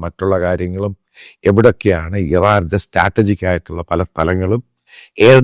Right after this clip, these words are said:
ഡിഫൻസ് സിസ്റ്റങ്ങളെ പറ്റിയുള്ളത് ലീക്ക് ചെയ്ത് ഇയാളാണ്, മറ്റേയാളാണ്, ഇവരാണ്.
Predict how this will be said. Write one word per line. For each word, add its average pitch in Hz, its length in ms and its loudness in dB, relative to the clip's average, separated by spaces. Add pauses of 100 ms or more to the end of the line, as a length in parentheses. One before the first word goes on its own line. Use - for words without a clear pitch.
ഡിഫൻസ് 113 340 -2
സിസ്റ്റങ്ങളെ 98 540 -2
പറ്റിയുള്ളത് 90 460 -4 (120)
ലീക്ക് 113 320 0
ചെയ്ത് 87 240 -4
ഇയാളാണ്, 87 580 -2 (120)
മറ്റേയാളാണ്, 80 760 -10 (140)
ഇവരാണ്. 76 420 -8